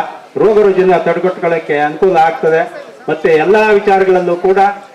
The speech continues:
ತಾವುಗಳು ಏನೇ ಸಮಸ್ಯೆಗಳಿದ್ರು ಗ್ರಾಮ ಪಂಚಾಯತಿಯಲ್ಲಿ ನೇರವಾಗಿ ಪಂಚಾಯತಿ ಅಭಿವೃದ್ಧಿ ಅಧಿಕಾರಿನ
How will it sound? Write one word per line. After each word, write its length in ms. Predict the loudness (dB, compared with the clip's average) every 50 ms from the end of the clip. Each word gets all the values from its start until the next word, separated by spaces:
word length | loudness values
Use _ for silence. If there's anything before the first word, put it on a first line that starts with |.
| -20 -20 -20 -12 -4
ತಾವುಗಳು 400 | -2 -2 0 0 -2 -2 -2 -2
ಏನೇ 340 | 0 0 0 0 2 2 0
ಸಮಸ್ಯೆಗಳಿದ್ರು 800 | 0 0 0 0 0 0 0 0 0 0 -2 -2 -2 -2 -2 0
ಗ್ರಾಮ 240 | 0 0 0 0 0
ಪಂಚಾಯತಿಯಲ್ಲಿ 760 | 0 -2 -2 -2 -2 -4 -4 -4 -4 -4 -4 -4 -2 -2 -2
ನೇರವಾಗಿ 540 | -2 0 0 2 2 2 2 0 0 0 -2
ಪಂಚಾಯತಿ 600 | -2 -2 -2 -2 0 0 -2 -2 -2 0 -2 0
ಅಭಿವೃದ್ಧಿ 320 | 0 -2 -4 -4 -2 -4
ಅಧಿಕಾರಿನ 680 | -2 -2 -4 -4 -2 -2 0 0 0 0 0 -2 0